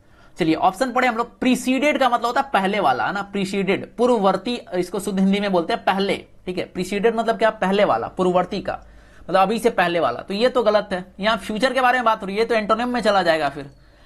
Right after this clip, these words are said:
ये तो पहले चला गया ना। अगला देखिए, प्रॉस्पेरस, इंपॉर्टेंट वर्ड है, नोट करना है आपको। प्रॉस्पेरस का मतलब क्या होता है? प्रॉस्पेरस,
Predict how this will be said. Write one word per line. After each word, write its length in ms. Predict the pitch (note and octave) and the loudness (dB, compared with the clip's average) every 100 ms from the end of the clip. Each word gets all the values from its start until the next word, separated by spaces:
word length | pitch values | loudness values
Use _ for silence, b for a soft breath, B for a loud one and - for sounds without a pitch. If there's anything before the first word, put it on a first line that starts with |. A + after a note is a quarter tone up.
| b b | b b
ये 200 | - A3+ | 0 0
तो 100 | A3+ | 2
पहले 300 | - G3 A3+ | 0 2 2
चला 220 | A3+ G3 | 4 2
गया 160 | D#3+ D#3+ | 2 -2
ना। 140 | E3+ - - | -4 -6 -2
अगला 220 | G3+ A3+ | 2 2
देखिए, 180 | G3 - | 0 -4
प्रॉस्पेरस, 800 | - A#3 - G3 G3 F#3 - - _ _ - - - | 0 0 0 0 2 2 -2 -20 _ _ -20 -16 -8
इंपॉर्टेंट 460 | F#3+ G3 G3 A#3+ A#3 | 0 0 2 0 2
वर्ड 160 | A3+ | 2
है, 120 | B3 | 2
नोट 180 | G#3+ F#3 | -2 -2
करना 220 | E3+ D3 | 0 -2
है 60 | C3 | -4
आपको। 260 | - - - b b b b - | -8 -16 -20 b b b b 2
प्रॉस्पेरस 560 | A#3+ A#3 B3+ C4+ D4+ | 2 2 0 2 2
का 140 | C4+ A3+ | 2 0
मतलब 240 | G3 F3+ | 0 -2
क्या 120 | D#3 | -2
होता 200 | A#2 - | -4 -6
है? 100 | - - - | -14 -14 0
प्रॉस्पेरस, 920 | G3 A#3 - E3 D#3 E3+ E3+ - - | 2 2 0 -4 0 2 0 -6 -20